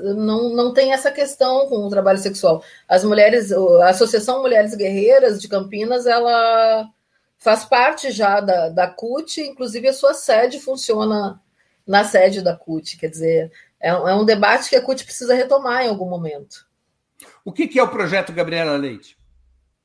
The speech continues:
Speaker 1: O Projeto Gabriela Leite é um projeto de regulamentação da prostituição que foi criado pelo gabinete de John Willis junto com a Rede Brasileira de Prostitutas.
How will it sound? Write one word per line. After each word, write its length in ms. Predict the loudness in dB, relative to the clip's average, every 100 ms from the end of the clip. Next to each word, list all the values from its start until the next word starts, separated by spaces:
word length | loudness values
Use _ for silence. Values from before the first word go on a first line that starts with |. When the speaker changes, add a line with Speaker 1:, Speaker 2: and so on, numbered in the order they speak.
| _ _ _ _ _ _ _ _ _ _ _ _
Speaker 1:
O 200 | _ 2
Projeto 520 | 2 4 4 4 2
Gabriela 400 | 2 4 6 6
Leite 360 | 6 2 0
é 60 | -8
um 80 | -2
projeto 580 | 2 2 2 -2 -2 -12
de 80 |
regulamentação 1300 | -10 -8 -8 -8 -8 -8 -6 -4 -4 -4 -8 -8 -10 -4
da 100 | -4
prostituição 1120 | -2 -8 -10 -14 -6 2 2 2 0 -2 -4
que 60 |
foi 240 | -6 -6 -6
criado 520 | 0 2 2 0 -2
pelo 560 | -2 -2 -2 -4 -6 -4
gabinete 500 | -4 -2 -2 -4 -6
de 140 | -4
John 180 | -2 -2
Willis 440 | -2 -2 -4 -6
junto 520 | -4 -4 -4 -6 -12 -4
com 240 | -2 0
a 80 | 2
Rede 260 | 2 0
Brasileira 500 | 2 2 2 2 2
de 120 | 0 -2
Prostitutas. 880 | -2 -2 -8 -12 -12 -16 -20 -20